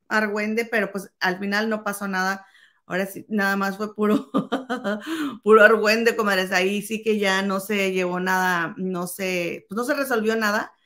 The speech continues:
porque dice Sir David que pues hay muchísimos fósiles, o sea, cómo les encanta armarla de tos y no pasa nada. Y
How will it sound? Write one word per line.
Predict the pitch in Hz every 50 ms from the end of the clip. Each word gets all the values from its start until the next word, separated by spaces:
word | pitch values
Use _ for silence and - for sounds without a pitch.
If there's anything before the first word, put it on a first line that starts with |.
| _ _ _ _ _ _ _ _
porque | 240 262 285 285 285 240 233 240 240
dice | 240 233 226 240 233
Sir | 233 247 233 220
David | 208 220 208 196 214 220 220
que | - 214
pues | 214 226 214 220
hay | 233 240
muchísimos | 269 294 285 - - - - 349 349 320 330 -
fósiles, | 240 240 240 247 233 208 185 180 180
o | 180
sea, | 175 180 170
cómo | - 214 233 262
les | 277 285 277
encanta | 247 220 196 - 185 190 196 214
armarla | 214 214 208 202 196 185 202 208 208
de | 196 185
tos | - - 170 190 269 370 - - _ _ _ _ _ _ _ _ _
y | 170 180 185 185 180
no | 175 175 175 175
pasa | - 185 185 180 - 214 202 202 - - _ -
nada. | 165 165 170 165 151 151 151 151 147 147 147 - _ _ _ _ _ _ _ _ _ _
Y | - 220 233 262 285 294 294 -